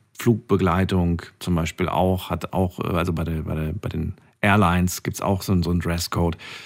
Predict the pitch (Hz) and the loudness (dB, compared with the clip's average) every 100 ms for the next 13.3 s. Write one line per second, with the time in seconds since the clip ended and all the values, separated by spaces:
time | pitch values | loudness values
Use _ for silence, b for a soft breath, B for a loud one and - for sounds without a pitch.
0 | B B - 214 180 147 104 123 185 247 | B B 6 8 8 6 2 4 6 6
1 | 254 - 131 139 131 - 98 143 170 160 | 4 2 4 4 2 0 2 4 4 4
2 | 131 120 - 110 120 107 - - 123 117 | 2 2 4 6 6 4 -2 0 2 4
3 | 87 107 110 92 - 90 120 127 135 131 | 4 2 2 0 -4 -2 0 0 -2 -2
4 | - 127 123 110 104 98 95 - 98 95 | 4 4 6 4 4 2 0 2 4 4
5 | 95 B B B B - 104 101 90 90 | 2 B B B B 2 4 6 4 2
6 | 95 - 90 - 101 92 87 87 85 82 | 0 0 -2 0 2 4 4 4 2 0
7 | - - 85 82 85 78 82 78 80 82 | -4 -2 -2 0 -2 0 2 2 2 0
8 | - - 58 B B B B 131 143 151 | -4 -8 -8 B B B B 0 4 4
9 | 143 165 117 123 117 - 101 95 104 160 | 6 6 4 4 2 4 2 4 6 6
10 | - 113 110 98 107 101 98 90 95 82 | 6 4 4 4 6 6 6 2 0 2
11 | 101 127 139 101 95 95 - 98 92 90 | 2 2 2 2 2 2 2 4 4 2
12 | 90 92 - 92 87 87 90 85 80 78 | 0 0 0 -2 0 2 2 0 -2 -4
13 | - - | -12 -20